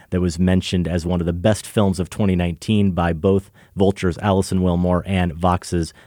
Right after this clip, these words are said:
Alyssa Wilkinson on our top ten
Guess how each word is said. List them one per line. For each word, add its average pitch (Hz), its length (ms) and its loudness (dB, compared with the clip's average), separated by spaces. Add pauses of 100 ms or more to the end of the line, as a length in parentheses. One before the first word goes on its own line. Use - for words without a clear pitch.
Alyssa 90 360 0
Wilkinson 87 600 0 (320)
on 92 160 -2
our 80 120 -2
top - 440 -6
ten 80 320 -4